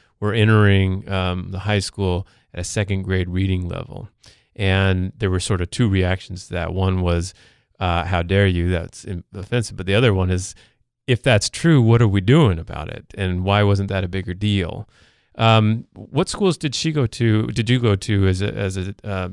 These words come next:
young or, uh, student, and, and what was it like?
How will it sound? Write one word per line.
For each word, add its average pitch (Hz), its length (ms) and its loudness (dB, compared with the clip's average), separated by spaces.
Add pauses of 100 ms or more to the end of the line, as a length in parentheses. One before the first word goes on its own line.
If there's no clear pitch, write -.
(120)
young 104 400 0
or, 98 240 -2 (320)
uh, 90 220 -10
student, 98 480 -4
and, 98 240 -4
and 95 360 -2
what 110 140 -4
was 101 120 -4
it 98 80 -6
like? 104 340 -4